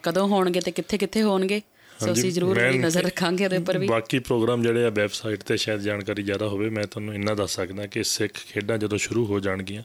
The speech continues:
Speaker 2: ਸੈਚਰਡੇ ਨਾਈਟ ਜਿਹੜਾ ਸਿੱਖ ਖੇਡਾਂ ਦੇ ਵੀਹ, ਅਹ, ਅਪ੍ਰੈਲ ਨੂੰ
Speaker 1: ਜੀ।
Speaker 2: ਜਿਹੜਾ ਆਖਰੀ ਦੀਵਾਨ ਹੋਣਾ ਹੈ ਇਸ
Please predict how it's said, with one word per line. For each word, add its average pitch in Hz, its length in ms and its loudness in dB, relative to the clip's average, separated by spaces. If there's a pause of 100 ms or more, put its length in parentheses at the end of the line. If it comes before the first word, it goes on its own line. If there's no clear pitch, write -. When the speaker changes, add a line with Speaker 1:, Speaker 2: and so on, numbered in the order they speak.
(160)
Speaker 2:
ਸੈਚਰਡੇ 120 760 0
ਨਾਈਟ 98 260 0
ਜਿਹੜਾ 95 180 -4
ਸਿੱਖ - 260 -6
ਖੇਡਾਂ 101 280 -10
ਦੇ 98 100 -8
ਵੀਹ, 113 380 0
ਅਹ, 101 800 -4
ਅਪ੍ਰੈਲ 92 320 -2
ਨੂੰ 90 140 -8 (280)
Speaker 1:
ਜੀ। 180 160 0
Speaker 2:
ਜਿਹੜਾ 104 240 -2
ਆਖਰੀ 110 640 0 (160)
ਦੀਵਾਨ 95 340 -2
ਹੋਣਾ 90 260 -8
ਹੈ 95 180 -8
ਇਸ 92 280 -4